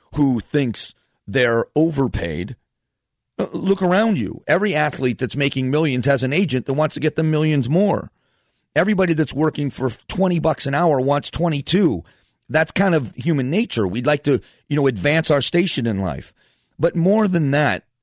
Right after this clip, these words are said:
I think, and especially as we get a little bit older and you start thinking about legacy, and that's where I am in my life. I've told the story. Uh, it's interesting that Mike talked about his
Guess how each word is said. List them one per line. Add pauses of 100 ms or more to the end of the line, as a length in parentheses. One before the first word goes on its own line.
I
think,
and
especially
as
we
get
a
little
bit
older
and
you
start
thinking
about
legacy,
and
that's
where
I
am
in
my
life. (580)
I've
told
the
story.
Uh,
it's
interesting
that
Mike (140)
talked
about
his